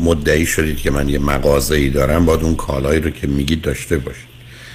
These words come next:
اگر شما زندگی زناشویی دارید، زندگی زناشویی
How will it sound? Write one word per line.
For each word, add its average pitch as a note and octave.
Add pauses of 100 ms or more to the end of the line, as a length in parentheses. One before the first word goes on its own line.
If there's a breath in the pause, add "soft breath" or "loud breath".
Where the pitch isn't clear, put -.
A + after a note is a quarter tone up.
(240 loud breath)
اگر F#2
شما G2
زندگی D2
زناشویی C#2
دارید، C#2
زندگی C#2+
زناشویی C#2+